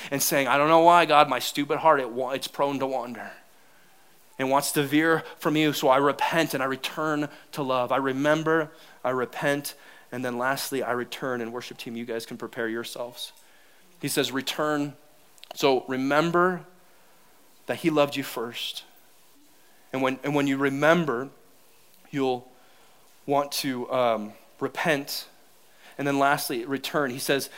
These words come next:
"Remember, therefore, from where you have fallen, repent and do the works you did at first." Do the works you did at first. Return. He's saying to you and I, "Return. Come back to me." And, and so, uh,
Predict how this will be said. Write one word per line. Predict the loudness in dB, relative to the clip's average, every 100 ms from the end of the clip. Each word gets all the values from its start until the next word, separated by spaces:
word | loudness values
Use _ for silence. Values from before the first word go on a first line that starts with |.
| -8
"Remember, | -2 4 4 4
therefore, | 4 2 2 0 0
from | 0 -2
where | 0 0
you | 2
have | 0
fallen, | 0 -2 -2 -4
repent | -6 -4 -2 -2 -4
and | -8
do | -6
the | -4
works | -4 -4 -6 -10 -12
you | -12
did | -6 -4
at | -6
first." | -10 -12 -12 -16 -20 _ _ _ -20 _
Do | -2 -2
the | 0
works | -2 -4 -10
you | -8
did | -6
at | -6
first. | -8 -8 -10 -12
Return. | -8 -2 -2 -2 -10 -20 _ _ _ _ -20 -20 -2
He's | 4
saying | 6 6
to | 6
you | 6
and |
I, | 6 4 -2 -2
"Return. | 0 0 -2 -2 -4 -14 -20 _ _ -20 -20 _ -10 2
Come | 8 10 8 2 -6 -18 -18
back | -6 4 6 6 2 -10 -14 -8
to | -2 0
me." | 4 4 4 -4 -10 -2
And, | 0
and | 2 2
so, | 6 6 6 0 -18 -4
uh, | 4 4